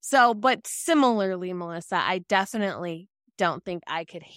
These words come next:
handle it. But also, uh, here's another <laughs> question. I tell Alex that he is not allowed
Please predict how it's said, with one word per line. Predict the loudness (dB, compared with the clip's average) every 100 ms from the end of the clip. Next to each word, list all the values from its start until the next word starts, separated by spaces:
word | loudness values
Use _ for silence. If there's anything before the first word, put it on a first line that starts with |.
| -8
handle | -4 -2 -2 -2 0
it. | 0 0 0
But | 4 4 4
also, | 2 0 0 -2 0 -2 -2
uh, | -8 -10
here's | -10 -8 -4
another | -2 -2 -4
<laughs> |
question. | -6 -6 -4 -4 -6 -6 -6 -12 _ _ _ _ -2
I | 2 4 2
tell | 2 2
Alex | 2 0 -2 -6
that | -6 -6
he | -6 -8
is | -6 -2
not | 0 0
allowed | -2 -2 -4 -4